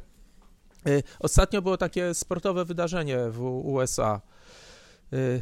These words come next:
tam jakiś finał jakiejś takiej jajowatej piłki gdzieś tam, takie,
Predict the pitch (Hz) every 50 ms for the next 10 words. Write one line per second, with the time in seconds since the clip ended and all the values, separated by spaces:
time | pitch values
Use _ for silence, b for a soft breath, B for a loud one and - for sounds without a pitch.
0 | - - - 320 311 277 254 - - 190 - - - 247 226 214 185 160 156 143
1 | - - 147 - - - 156 147 - 165 156 151 151 151 156 151 151 147 - -
2 | 143 - - - 160 143 127 - - 123 113 101 - 120 113 - - - - 123
3 | 117 123 127 - 139 127 156 147